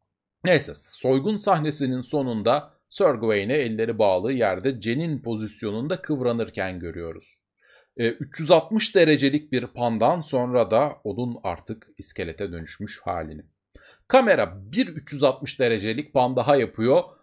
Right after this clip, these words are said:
ve bu sefer kanlı canlı olan kahramanımız yattığı yerde ölümü beklemektense yakınlarındaki bir kılıca kadar sürünüp bağlarını kesiyor. Bu sahne ana kuzusu Gawain'in ölümü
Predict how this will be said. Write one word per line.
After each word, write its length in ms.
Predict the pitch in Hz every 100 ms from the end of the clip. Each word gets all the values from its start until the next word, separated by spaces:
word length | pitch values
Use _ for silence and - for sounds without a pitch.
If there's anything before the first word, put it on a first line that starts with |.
| _
ve 220 | 143 131 120
bu 120 | 151
sefer 500 | 156 117 123 147 160
kanlı 400 | - 117 143 185
canlı 360 | 123 120 113 113
olan 380 | 117 104 107 107
kahramanımız 880 | 151 - 131 120 101 92 131 139
yattığı 360 | 151 135 - 131
yerde 640 | 143 123 98 87 85 131 -
ölümü 340 | 117 127 175
beklemektense 1120 | 135 101 - 104 101 - 127 180 156 - 95 - _ _ _ -
yakınlarındaki 920 | 147 151 175 160 151 151 147 151 202
bir 160 | 139 135
kılıca 380 | 139 139 143 131
kadar 260 | 104 98
sürünüp 680 | - - 165 120 147 151 _ _
bağlarını 580 | - 120 98 85 87 113
kesiyor. 440 | - 101 - 78 - _ - - -
Bu 140 | 196
sahne 600 | - 175 135 156 180 - -
ana 240 | 123 143
kuzusu 400 | 143 113 107 117
Gawain'in 640 | 90 120 117 120 139 139 -
ölümü 460 | 104 101 101 131